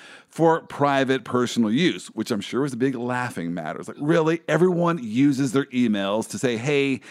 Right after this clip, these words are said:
you know, um, what are we doing for dinner tonight?" You use your phones for that reason. Uh, maybe you're checking your, the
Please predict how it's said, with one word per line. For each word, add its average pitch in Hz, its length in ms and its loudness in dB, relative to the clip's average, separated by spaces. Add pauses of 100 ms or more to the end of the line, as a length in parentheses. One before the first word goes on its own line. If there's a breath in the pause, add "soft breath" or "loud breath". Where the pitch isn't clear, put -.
(160 loud breath)
you 139 160 2
know, 123 320 2
um, 113 500 0
what 131 200 4
are 139 60 -2
we 147 60 0
doing 139 180 0
for 113 100 -6
dinner 156 320 2
tonight?" 151 560 0
You 123 80 -4
use 123 180 0
your 104 120 -8
phones 190 420 0
for 143 80 -2
that 170 220 2
reason. 151 560 0 (260 loud breath)
Uh, 143 320 2
maybe 143 220 -2
you're 190 100 0
checking 180 460 -2
your, 170 220 -4
the 156 120 -6